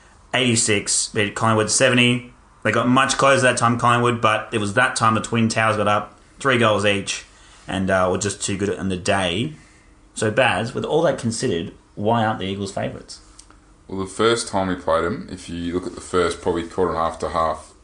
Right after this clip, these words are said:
Speaker 2: of the game, we actually put a lot of pressure on them and they butchered the footy a bit. And because of the way they play, they're very easy to score against on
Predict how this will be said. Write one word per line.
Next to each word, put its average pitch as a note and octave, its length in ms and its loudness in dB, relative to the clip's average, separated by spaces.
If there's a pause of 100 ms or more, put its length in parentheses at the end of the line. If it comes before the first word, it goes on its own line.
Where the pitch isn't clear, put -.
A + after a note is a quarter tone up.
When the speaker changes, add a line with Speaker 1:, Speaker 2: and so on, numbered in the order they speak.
Speaker 2:
of D2+ 80 -12
the D#2+ 80 -8
game, E2+ 500 -4 (440)
we F#2 80 -2
actually G2+ 260 -2 (180)
put - 160 -10
a F#2+ 60 2
lot G2 160 4
of F2+ 120 -2
pressure F#2 300 -2
on F2+ 120 -2
them E2+ 180 -6
and E2+ 160 -6
they E2+ 80 0
butchered F#2 340 -6
the - 60 -18
footy F#2 300 -4
a F2+ 40 -2
bit. B2+ 240 -4 (720)
And F2 260 0 (760)
because A#2 240 -6
of A2+ 40 0
the G#2 80 4
way F#2 180 4
they E2+ 140 4
play, F2 300 0
they're E2 120 -4
very F#2 320 0
easy F2 380 -4
to E2 80 -6
score E2 400 -2
against D#2+ 340 -6
on D#2+ 160 -8